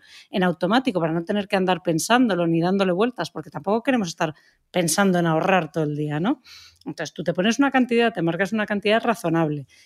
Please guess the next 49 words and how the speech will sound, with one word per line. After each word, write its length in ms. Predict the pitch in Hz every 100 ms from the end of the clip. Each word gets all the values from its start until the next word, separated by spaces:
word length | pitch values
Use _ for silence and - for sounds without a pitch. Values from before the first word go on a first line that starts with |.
| _
que 100 | -
no 120 | 160 165
sea 180 | 208
un 160 | 208 208
sobreesfuerzo 840 | - 202 185 180 - 202 190 202
brutal, 460 | 185 190 196 285 349
sino 220 | 190 170
que 80 | 147
sea 100 | 147
una 120 | 170
cantidad 280 | 190 180 220
que 80 | 220
tú 140 | 165
creas 260 | - 208 202
que 120 | 170
es 120 | - _ - - _ _ 302 -
razonable 540 | - 156 170 156 156 170
ahorrar, 300 | 170 214 247
que 100 | 170
puedes 160 | 170
ahorrar 280 | 156 160 180
todos 120 | 220
los 120 | 226 226
meses 240 | 254 285
y 40 | 247
en 80 |
automático, 800 | 165 147 165 196 240 294 - 359 - - - _ _ -
con 160 | 175
premeditación 720 | 170 180 175 170 170 247 285
y 80 | 285
alevosía, 560 | 208 175 160 202 160 156
todos 240 | 208 196
los 160 | 170 165
meses, 360 | 247 277 269
transferencia 520 | - 175 - 180 196 220
automática 520 | 220 226 226 180 185
al 120 | 151
producto 400 | 160 160 190 185
en 80 | 175
el 60 |
que 100 | 160
hayamos 300 | 151 156 160
elegido 340 | 170 175 202 196
ahorrar, 360 | 208 226 285 - _ - - -
de 100 | 175
la 140 | 143
cantidad 480 | 151 139 156 147 147
que 100 | 165
sea. 340 | - 160 -